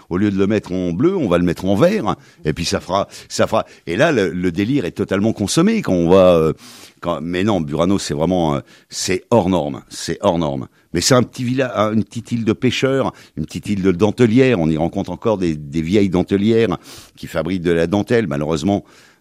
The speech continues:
bah, il y a plus de jeunes qui ont, de jeunes filles qui ont envie de faire de la dentelle. C'est plus, euh...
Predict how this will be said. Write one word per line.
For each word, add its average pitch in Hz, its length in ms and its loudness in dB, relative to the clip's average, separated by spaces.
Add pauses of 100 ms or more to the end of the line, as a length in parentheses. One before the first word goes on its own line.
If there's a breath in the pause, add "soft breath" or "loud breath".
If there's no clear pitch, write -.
bah, 87 140 -8
il 71 60 -4
y 73 40 -2
a 73 40 -6
plus - 180 -10
de 71 60 -10
jeunes 98 260 -2
qui - 140 -10
ont, 71 260 -6
de 67 100 -12
jeunes 76 220 -6
filles 90 160 -10
qui - 100 -14
ont 71 40 -6
envie 71 140 -4
de - 40 -12
faire 76 160 -4
de 80 60 -6
la 80 80 -2
dentelle. 98 400 0
C'est - 160 -12
plus, 78 320 -6
euh... 69 400 -8